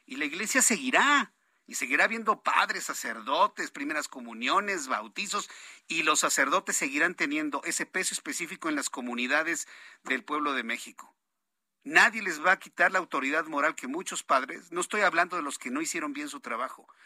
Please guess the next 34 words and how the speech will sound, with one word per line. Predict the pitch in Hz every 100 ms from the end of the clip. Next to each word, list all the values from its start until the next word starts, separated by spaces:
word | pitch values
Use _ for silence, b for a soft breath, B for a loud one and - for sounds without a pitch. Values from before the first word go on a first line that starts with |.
| B
estoy | B 170
hablando | 190 196
de | 175
los | 135
que | 131
verdaderamente | 123 143 165 165 160
se | - 127
entregan | 139 147 147
a | 120
la | 104
gente. | 117 101 143 - _ _ _ _ _ _ _ -
Esa | - 202
autoridad | 190 151 160
moral | 165 156
no | 165
se | 156
las | 131 139
va |
a |
quitar | - 131 151 151 B B
una | 139 170 -
persona | 143 160 165
que |
esté | - 160
enojada | 156 - 160
con | 185 190
ellos. | 220 - - - _ _ _ _ _ _
Sí, | - - -
va |
a | -
prevalecer | 131 151 160 220 233 - _ -
por, | 107 -
por | - 202
siempre. | 185 233 -